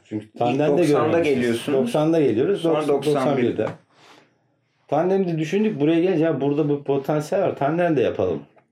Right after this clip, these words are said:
Speaker 1: Böyle bir şey olabilir. Bir onun ka-, bir yerde yine bir dergide bir resmini gördük. Çift kişilik uçuşlar var.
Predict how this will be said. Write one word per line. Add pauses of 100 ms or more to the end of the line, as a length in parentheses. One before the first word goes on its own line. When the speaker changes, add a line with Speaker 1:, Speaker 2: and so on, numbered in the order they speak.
(340)
Speaker 1:
Böyle
bir
şey
olabilir.
Bir
onun
ka-,
bir
yerde
yine
bir
dergide
bir
resmini
gördük.
Çift
kişilik
uçuşlar
var.